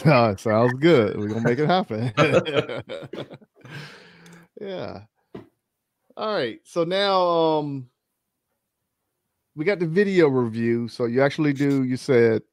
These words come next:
three videos for somebody who didn't take your course, four videos for somebody who took your course.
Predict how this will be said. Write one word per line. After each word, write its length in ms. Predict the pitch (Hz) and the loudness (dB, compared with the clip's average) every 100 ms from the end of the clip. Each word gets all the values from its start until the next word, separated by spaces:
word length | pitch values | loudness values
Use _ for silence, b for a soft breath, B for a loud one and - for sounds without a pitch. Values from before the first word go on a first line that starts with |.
| _ | _
three 540 | 123 131 143 151 143 - _ _ _ _ _ _ - _ _ _ - | -2 0 2 0 -6 -14 _ _ _ _ _ _ -14 _ _ _ -12
videos 840 | 117 139 127 120 110 110 110 - | 0 2 4 4 4 2 0 -8
for 680 | - 123 117 113 113 110 113 _ _ - | -6 0 2 2 0 -2 -4 _ _ -8
somebody 300 | 135 131 127 | 0 2 2
who 120 | 120 | 0
didn't 240 | 120 135 | 0 0
take 160 | 135 113 | 0 -2
your 80 | 110 | -2
course, 420 | - 104 104 - _ b b b | -2 0 -2 -6 _ b b b
four 240 | - 147 147 | 0 2 4
videos 460 | 147 135 127 123 | 0 -2 -4 -6
for 100 | 123 | -10
somebody 360 | - 127 120 117 | -10 -6 -6 -6
who 340 | 113 113 107 - | -10 -10 -12 -14
took 220 | - 160 - | -8 -8 -8
your 100 | 98 | -12
course. 420 | 107 101 101 | -10 -10 -12